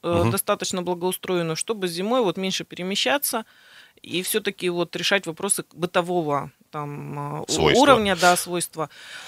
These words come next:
Speaker 1: Вот. Э, если, а вторая часть — это, эм,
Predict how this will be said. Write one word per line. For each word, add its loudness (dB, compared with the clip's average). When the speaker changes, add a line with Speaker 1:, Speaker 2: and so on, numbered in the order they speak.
Speaker 1:
Вот. 2
Э, 2
если, 2
а 6
вторая 6
часть — 0
это, 4
эм, 0